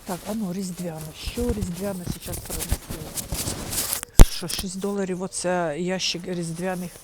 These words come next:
іграшок, друзі, шість доларів. Сім різдвяних. Нічого не стоїть, нічого не стоїть, га? Це капець. А ось о, п'ятдесят ігрушок.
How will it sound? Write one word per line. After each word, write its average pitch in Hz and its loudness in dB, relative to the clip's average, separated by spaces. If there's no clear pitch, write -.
іграшок, 151 -4
друзі, 156 -8
шість 175 -6
доларів. 160 -8
Сім 196 -2
різдвяних. 165 -4
Нічого 190 -6
не 180 -6
стоїть, 185 -12
нічого 196 -6
не 180 -6
стоїть, 180 -8
га? 196 -8
Це 196 -10
капець. - -10
А 185 -6
ось 180 -8
о, 165 -8
п'ятдесят 185 -4
ігрушок. 180 -6